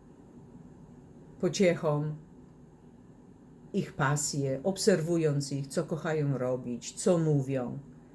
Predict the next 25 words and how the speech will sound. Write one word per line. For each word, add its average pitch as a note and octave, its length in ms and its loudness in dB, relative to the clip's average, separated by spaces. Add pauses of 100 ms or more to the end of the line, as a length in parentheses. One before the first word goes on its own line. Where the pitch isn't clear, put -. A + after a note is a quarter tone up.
A E3 80 -2
więc E3+ 220 -2
nie B3 180 4
ty E3 160 2
musisz F3 420 2
być C#3+ 460 -2 (440)
lekarzem C#3+ 560 0 (140)
albo C3+ 680 2 (1300)
kimś F#3 300 4
tam D#3+ 160 2
jeszcze D3+ 320 0
innym. D3+ 580 4 (800)
Nie, C4+ 400 -4 (140)
co C#4+ 180 -6
kochają C4 440 -4
robić, A3 420 -4
co C#4 200 -4
czyni B3+ 360 0
te A#3 160 4
dzieci F#3 280 -2
szczęśliwymi. D3+ 840 -4 (720)
To E3 140 6
jest D3 220 2
ogromnie B2 440 -4
ważne. - 460 -10